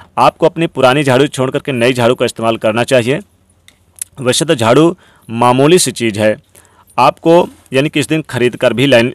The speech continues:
लानी चाहिए क्योंकि झाड़ू माता लक्ष्मी का प्रतीक है। इस दिन आपको पुरानी झाड़ू, झाड़ू बाहर फेंक दें, नई झाड़ू का उपयोग में लेकर आएँ। और आज के दिन क्योंकि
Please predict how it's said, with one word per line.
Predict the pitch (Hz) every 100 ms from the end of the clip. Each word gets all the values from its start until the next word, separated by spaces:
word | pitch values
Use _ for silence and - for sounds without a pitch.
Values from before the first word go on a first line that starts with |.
| _ -
लानी | 110 110 131
चाहिए | 143 131 175
क्योंकि | - 117
झाड़ू | 98 98 127 151 -
माता | 113 113 127
लक्ष्मी | 113 -
का | 120 -
प्रतीक | 110 123 131
है। | 147 -
इस | 117
दिन | 107 139 -
आपको | 120 127 - 170 214 _ _ -
पुरानी | 120 127
झाड़ू, | 110 117 127 - - 113
झाड़ू | 104 120 113
बाहर | 107 107 123
फेंक | - 131
दें, | 156
नई | 156 113 143
झाड़ू | 147 131 135
का | -
उपयोग | - 135 123 120 123
में | 156
लेकर | 123 113 117
आएँ। | 123 104 - _ _ _ _ _ _ _ _
और | - 131 139 151 - - -
आज | 139 180 196
के | 156
दिन | 127 104 _ _ _ _ _ -
क्योंकि | 147 180 180